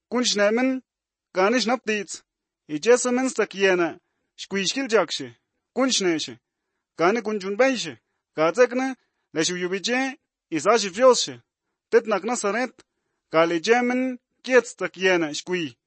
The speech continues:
Le shi chun shtis fioshe. Cuando le Jesús uyapkalptsi yis. Le shi uslo une ditzwen kun shneshtis Dios.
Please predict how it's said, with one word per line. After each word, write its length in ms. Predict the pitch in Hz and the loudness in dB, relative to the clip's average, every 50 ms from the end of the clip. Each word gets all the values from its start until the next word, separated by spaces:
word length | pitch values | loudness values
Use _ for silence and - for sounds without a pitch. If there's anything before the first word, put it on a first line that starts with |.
| _ _ _ | _ _ _
Le 200 | 147 156 170 175 | -2 0 2 2
shi 120 | - 185 170 | 2 -2 -4
chun 200 | 156 175 170 165 | -2 -2 -2 -2
shtis 240 | 160 - 233 226 - | -2 -4 -8 -8 -4
fioshe. 420 | - 254 262 247 - - - 120 - _ _ _ _ _ _ _ _ _ _ _ _ _ _ _ _ _ _ _ _ | -2 0 2 2 0 -2 -6 -10 -16 _ _ _ _ _ _ _ _ _ _ _ _ _ _ _ _ _ _ _ _
Cuando 220 | - 156 165 175 | 0 0 2 2
le 140 | 175 185 175 | 0 -2 -2
Jesús 520 | 165 185 175 - 247 262 262 226 - - - _ _ _ - | -2 -4 -4 -2 -2 -2 -2 -4 -6 -12 -20 _ _ _ -6
uyapkalptsi 600 | 185 180 180 165 - - 226 240 247 - - 240 | -2 0 0 0 2 2 2 2 2 0 -2 -4
yis. 500 | 254 247 233 240 254 269 262 - - - - _ _ _ _ _ _ _ _ - | -4 -2 -2 -2 -2 -2 -2 -4 -8 -14 -20 _ _ _ _ _ _ _ _ -2
Le 140 | 143 160 160 | 0 0 0
shi 120 | 165 196 | 0 -2
uslo 520 | 196 185 - - 226 240 254 262 247 - - | -6 -6 -4 0 2 4 4 4 2 0 -2
une 400 | 190 180 185 185 185 185 185 - | 0 2 2 2 2 0 -2 -2
ditzwen 640 | 202 226 254 - - 226 240 240 254 254 262 254 240 _ _ | -4 -4 -4 -2 2 4 6 6 6 4 0 -4 -6 _ _
kun 120 | - 240 240 | -4 -4 -2
shneshtis 540 | 226 214 208 202 202 - - 247 240 196 202 | -2 0 -2 -2 -2 -4 -4 -6 -6 -6 -4
Dios. 420 | 240 247 262 262 262 - - - | -2 0 0 -2 -2 -6 -8 -12